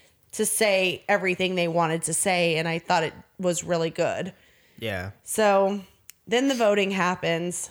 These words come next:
Speaker 1: and everybody votes the way they're going to vote. And then Julie says, "Okay, well,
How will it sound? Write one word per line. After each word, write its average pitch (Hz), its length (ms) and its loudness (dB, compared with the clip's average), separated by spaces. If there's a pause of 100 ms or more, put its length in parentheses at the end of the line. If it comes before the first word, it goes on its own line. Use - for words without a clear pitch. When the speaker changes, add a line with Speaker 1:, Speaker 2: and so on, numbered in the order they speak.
(500)
Speaker 1:
and 190 160 0
everybody 214 480 2
votes 185 580 0 (360)
the 180 100 2
way 180 180 4
they're 180 260 2
going 185 320 0
to 180 120 -6
vote. 170 480 0 (880)
And 190 240 0
then 196 500 0 (400)
Julie 190 360 0
says, 180 360 2
"Okay, 220 640 2
well, 175 340 2